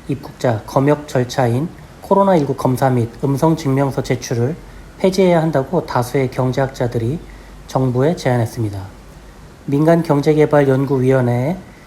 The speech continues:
소속 경제학자들과 전문가들의 의견을 모아 최근 판민진 총리에게 보고서를 제출했습니다. 보고서에 따르면 최우선적 선결 과제는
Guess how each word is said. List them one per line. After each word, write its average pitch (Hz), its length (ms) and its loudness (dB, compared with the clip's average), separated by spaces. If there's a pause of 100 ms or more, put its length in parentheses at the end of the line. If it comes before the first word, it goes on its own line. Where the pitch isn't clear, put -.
(180)
소속 165 440 -2
경제학자들과 139 920 -2 (280)
전문가들의 135 680 2
의견을 139 320 2
모아 113 320 -2
최근 175 460 -2
판민진 180 560 0
총리에게 170 560 0 (320)
보고서를 131 480 0
제출했습니다. 117 640 -4 (880)
보고서에 175 380 4
따르면 160 420 2
최우선적 180 840 0
선결 196 420 -2
과제는 131 640 -4